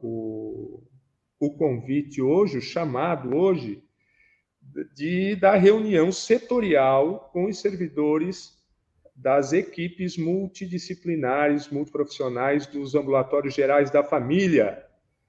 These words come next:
A reunião será na próxima quarta-feira, ah, às dezoito e trinta, aqui na sede do sindicato, eh, na mesma dinâmica que o sindicato vem chamando, né, Sérgio, as, as categorias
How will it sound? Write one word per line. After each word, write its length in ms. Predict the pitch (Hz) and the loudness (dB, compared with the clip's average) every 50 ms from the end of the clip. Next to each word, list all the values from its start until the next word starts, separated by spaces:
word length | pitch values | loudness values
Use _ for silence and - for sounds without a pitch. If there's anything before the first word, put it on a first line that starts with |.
| _ _ - | _ _ -12
A 80 | 101 | -8
reunião 400 | 95 113 123 127 131 135 139 160 | -4 -2 -2 -2 0 0 -2 -2
será 340 | 156 - - 160 156 156 165 | -2 0 2 2 4 4 2
na 160 | 160 160 151 | 2 0 0
próxima 560 | 156 - 160 156 151 151 - - 156 156 147 | 0 0 2 2 2 0 0 -4 -4 -4 -4
quarta-feira, 1400 | 143 - - - 151 160 180 196 190 190 - 196 185 - - - 120 123 131 139 156 160 185 214 233 - - - _ _ _ _ _ _ _ _ _ _ _ _ _ _ - | -6 -4 0 2 4 6 6 4 2 2 0 0 0 0 -2 -4 0 0 2 2 4 4 4 2 0 -4 -12 -20 _ _ _ _ _ _ _ _ _ _ _ _ _ _ -6
ah, 520 | 113 113 117 117 113 113 113 117 117 120 120 | -2 0 0 2 2 0 0 0 0 2 0
às 140 | 123 123 120 | 0 0 -4
dezoito 680 | 120 123 117 113 120 131 151 156 151 151 - - 151 139 | -8 -8 -6 -4 0 2 2 2 0 -2 -6 -6 -6 -6
e 160 | 127 135 - | -6 -6 -8
trinta, 380 | - 151 185 240 233 - - 131 | -8 -6 -6 -6 -6 -4 -4 -4
aqui 220 | - - - 147 | -4 -4 -6 -6
na 120 | 135 127 | -6 -6
sede 400 | 123 - - - 123 120 117 120 | -6 -6 -2 0 0 0 -2 -4
do 120 | 120 123 135 | -12 -12 -14
sindicato, 840 | - - 147 147 147 - - _ - 135 139 156 170 - - - - - _ _ _ _ _ _ _ _ _ _ - | -12 -12 -12 -12 -12 -12 -12 _ -2 0 0 0 0 -2 -6 -16 -18 -18 _ _ _ _ _ _ _ _ _ _ -6
eh, 280 | - 165 160 160 165 165 | -2 0 0 2 0 0
na 200 | 165 214 277 285 | 0 0 0 0
mesma 400 | 247 240 254 240 240 277 320 311 | 0 0 0 0 0 0 -2 -2
dinâmica 680 | 247 254 254 277 254 180 180 190 202 220 233 214 240 233 | 0 -2 0 2 4 4 4 4 4 2 0 -2 -2 -2
que 100 | - 247 | -2 -4
o 40 | |
sindicato 580 | - - 247 220 233 233 - 180 175 196 196 214 | -6 -6 -8 -8 -8 -6 -2 0 0 0 0 0
vem 180 | 185 185 208 208 | -2 -2 -2 -2
chamando, 500 | - - 226 196 151 170 233 240 220 190 | -2 -4 -2 0 2 2 2 0 0 -2
né, 140 | 185 208 | -2 -2
Sérgio, 560 | 196 - - 220 220 190 139 131 120 127 120 131 | -2 0 2 6 6 6 6 4 2 0 2 2
as, 280 | 151 151 - - - | 2 2 0 -4 -2
as 400 | - 143 143 135 - - - - - | 0 0 0 0 -4 -12 -16 -6 -2
categorias 840 | 156 147 - 165 156 139 139 127 127 160 226 233 190 143 - - | -2 0 0 0 -2 0 2 0 0 2 2 4 2 2 2 -2